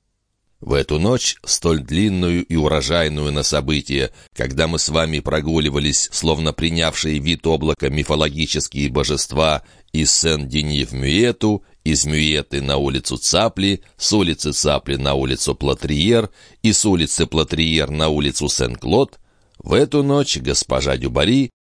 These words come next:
занималась тем, что пыталась склонить короля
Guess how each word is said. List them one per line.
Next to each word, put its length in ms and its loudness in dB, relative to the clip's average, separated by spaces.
занималась 760 -2
тем, 260 0
что 260 0
пыталась 540 0
склонить 560 -2
короля 560 0